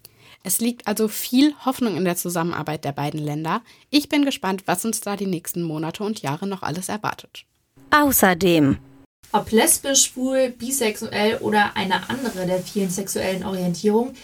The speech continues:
Speaker 3: immer mehr Menschen trauen sich inzwischen offen darüber zu reden, wie sie lieben und welche Arten von Beziehungen sie führen.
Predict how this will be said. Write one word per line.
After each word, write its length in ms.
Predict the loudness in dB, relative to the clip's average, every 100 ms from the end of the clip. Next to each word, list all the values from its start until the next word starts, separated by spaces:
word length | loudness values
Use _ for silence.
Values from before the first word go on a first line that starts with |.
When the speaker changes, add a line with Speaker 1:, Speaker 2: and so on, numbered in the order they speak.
| -16 -4
Speaker 3:
immer 240 | 0 2
mehr 160 | 2 2
Menschen 380 | 2 2 2
trauen 260 | 0 -2 -4
sich 160 | -4 -2
inzwischen 440 | -2 0 -2 -2
offen 300 | -2 -6 -4
darüber 320 | -2 0 -2
zu 120 | -4
reden, 360 | 0 2 2 0
wie 120 | -2
sie 160 | 2 2
lieben 360 | 2 0 -2 -6
und 320 | -8 -8 -4
welche 280 | -2 -2 -4
Arten 320 | -4 -2 -4
von 200 | 0 2
Beziehungen 480 | 2 0 2 2 2
sie 120 | -4
führen. 400 | -8 -12 -12 -14